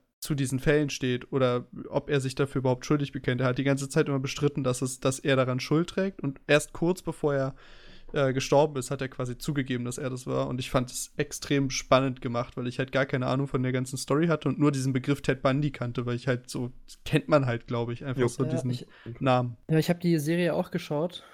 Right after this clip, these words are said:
Speaker 3: und da fand ich's auch super extrem, also super interessant gemacht und, äh, im Großen und Ganzen fand ich's da auch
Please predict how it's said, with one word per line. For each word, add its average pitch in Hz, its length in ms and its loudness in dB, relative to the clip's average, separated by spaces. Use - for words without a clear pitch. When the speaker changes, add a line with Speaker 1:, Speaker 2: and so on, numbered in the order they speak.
Speaker 3:
und 151 180 2
da 160 60 4
fand 143 240 -2
ich's - 280 -8
auch 147 420 0
super 165 360 0
extrem, 143 640 -4
also 131 200 0
super 131 220 -4
interessant 139 400 -6
gemacht 135 420 -4
und, 143 640 0
äh, 127 300 2
im 135 180 -2
Großen 143 340 -2
und 135 140 -2
Ganzen 147 480 -2
fand 160 260 2
ich's 160 160 -6
da 151 120 -2
auch 143 260 -2